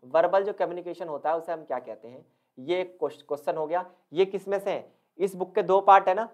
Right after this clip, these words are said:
एक तो है क्या हिंदी भाषा और दूसरा पार्ट है संप्रेक्षण कौशल। तो संप्रेक्षण कौशल से केवल एक ही क्वेश्चन यहाँ पर पूछा गया है,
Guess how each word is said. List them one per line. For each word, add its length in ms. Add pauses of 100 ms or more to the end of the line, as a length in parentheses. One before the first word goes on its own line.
(120)
एक 220
तो 60
है 140
क्या 120
हिंदी 320
भाषा 320
और 100
दूसरा 260
पार्ट 200
है 60
संप्रेक्षण 600
कौशल। 360 (340)
तो 60
संप्रेक्षण 580
कौशल 280
से 100
केवल 220 (100)
एक 160
ही 60
क्वेश्चन 280
यहाँ 120
पर 100
पूछा 280
गया 160
है, 100